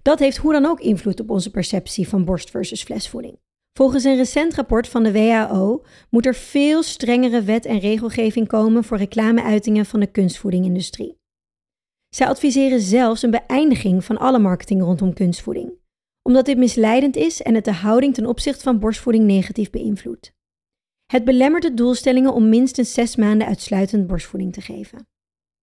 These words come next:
Dit zegt overigens niet iets over de keuze om kunstvoeding te gebruiken. Het gaat om hoe de industrie onbeschaamd veel geld verdient.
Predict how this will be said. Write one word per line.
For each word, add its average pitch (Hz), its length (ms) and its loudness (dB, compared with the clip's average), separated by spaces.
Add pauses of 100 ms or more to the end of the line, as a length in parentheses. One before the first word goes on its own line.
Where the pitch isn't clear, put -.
(140)
Dit 254 160 2
zegt - 240 -2
overigens 254 600 0
niet 233 320 4
iets 190 320 -2
over 208 180 -2
de 202 140 -4
keuze 233 380 2
om 185 120 -4
kunstvoeding 185 480 -6
te 185 80 -12
gebruiken. - 580 -18 (440)
Het - 180 -8
gaat 233 420 -2
om 233 120 2
hoe 208 140 4
de 214 80 2
industrie 214 600 -2
onbeschaamd 233 560 0
veel 202 140 -4
geld - 260 -10
verdient. - 380 -16